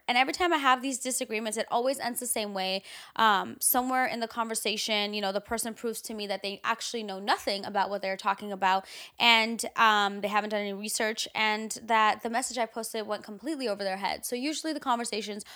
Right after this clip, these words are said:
go nowhere. I find myself, like, heated, irritated, um,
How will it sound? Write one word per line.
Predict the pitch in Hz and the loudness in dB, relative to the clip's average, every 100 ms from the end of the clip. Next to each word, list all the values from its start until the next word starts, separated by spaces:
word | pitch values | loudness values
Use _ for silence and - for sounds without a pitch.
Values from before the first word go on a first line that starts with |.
| - - | -16 2
go | 208 190 - - _ | 4 4 -4 -16 _
nowhere. | 247 208 117 - | 2 2 2 4
I | 233 | 2
find | 233 294 | 4 2
myself, | 294 - 240 226 | 2 2 0 2
like, | 196 - | -2 -4
heated, | - 247 226 220 214 - _ _ - | -10 -6 -2 -2 -4 -10 _ _ -6
irritated, | 214 214 214 233 220 208 208 208 208 - - - | -4 -4 -4 -4 -2 0 0 -2 -6 -20 -14 0
um, | 208 190 185 - 110 | 2 2 0 -6 -10